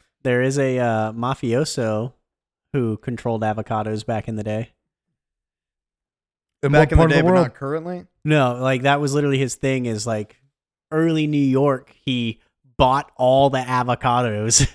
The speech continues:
Speaker 1: <laughs> Maybe it was artichokes. I can't remember. But either way,
Speaker 3: <laughs>
Speaker 1: he bought them all and then controlled the market.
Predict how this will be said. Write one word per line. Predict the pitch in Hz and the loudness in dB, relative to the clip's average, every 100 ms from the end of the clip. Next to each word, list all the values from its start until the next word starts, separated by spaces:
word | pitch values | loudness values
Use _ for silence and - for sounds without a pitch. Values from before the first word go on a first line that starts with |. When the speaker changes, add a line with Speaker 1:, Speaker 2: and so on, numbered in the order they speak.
| _ - - _ | _ -10 -10 _
Speaker 1:
<laughs> | - - _ - | -20 -20 _ -4
Maybe | 143 185 | 2 4
it | 214 | 4
was | 156 | 2
artichokes. | 139 143 143 - 107 - 131 | 0 0 0 -2 -4 -4 -4
I | |
can't | 123 160 131 | -2 -4 -4
remember. | 120 117 104 98 - _ _ _ _ - | -4 -4 -6 -10 -12 _ _ _ _ 0
But | 139 | 2
either | 165 175 147 | 4 2 4
way, | 143 120 104 - - 190 | 2 2 0 -6 -10 -12
Speaker 3:
<laughs> | - _ | -12 _
Speaker 1:
he | 170 | 0
bought | 131 147 170 | 4 4 4
them | 185 151 | 2 4
all | 139 151 170 | 4 6 4
and | 151 139 | 2 0
then | 139 135 | 0 -2
controlled | 127 147 - 135 135 | -2 -2 2 2 2
the | 123 | 0
market. | 120 117 113 101 | 0 0 -4 -8